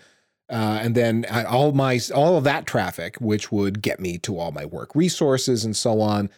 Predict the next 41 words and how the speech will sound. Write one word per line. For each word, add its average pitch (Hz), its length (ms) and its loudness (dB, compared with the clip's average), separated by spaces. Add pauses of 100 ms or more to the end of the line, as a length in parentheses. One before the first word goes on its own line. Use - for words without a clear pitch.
(100)
that's 165 220 0
secured 143 500 4
in 123 140 2
the 117 60 0
same 156 300 2
way 143 120 4
that 127 120 2
I 127 40 4
would 123 140 2
secure - 380 0
any 180 220 4
of 123 160 2
my 104 380 0
workflow 113 400 0
traffic. 78 460 -6
But 123 500 0 (520)
that 151 300 0
person, 151 400 2
you're 135 140 2
saying, 123 320 2
also 156 480 2
has 113 480 0
some 135 200 2
administrative 113 640 2
ability 104 460 0
too 123 580 -2 (320)
with 117 180 0
this 110 180 0
device 101 560 0
where 104 180 2
they 110 240 2
can 104 640 0 (460)
create 147 300 4
their 135 160 4
own 147 160 4
personal 151 500 2
network, 127 600 0 (120)
you 147 140 4
said. 160 340 2
Can 131 120 2
you 156 300 2